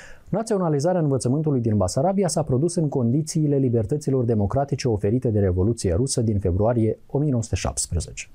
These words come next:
Primii pași pentru înființarea unui sistem de învățământ național s-au făcut în vara-toamna anului o mie nouă sute șaptesprezece, când provincia românească dintre Prut și Nistru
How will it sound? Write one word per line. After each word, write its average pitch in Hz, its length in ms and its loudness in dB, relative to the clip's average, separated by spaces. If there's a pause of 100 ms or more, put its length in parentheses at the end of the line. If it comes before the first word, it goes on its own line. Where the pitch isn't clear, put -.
(640)
Primii 240 340 0
pași - 320 -4
pentru 147 280 -2
înființarea 117 560 0
unui 131 140 0
sistem 156 440 -2
de 135 80 0
învățământ 104 540 0
național 143 560 0
s-au 185 160 -2
făcut 156 280 -2
în 180 120 0
vara-toamna 170 680 0
anului 151 520 0
o 147 120 0
mie 190 200 2
nouă 117 140 0
sute 95 200 -2
șaptesprezece, 82 840 -2
când 95 200 0
provincia 117 500 0
românească 104 440 0
dintre 101 280 0
Prut 156 180 -2
și - 100 -4
Nistru 175 420 -2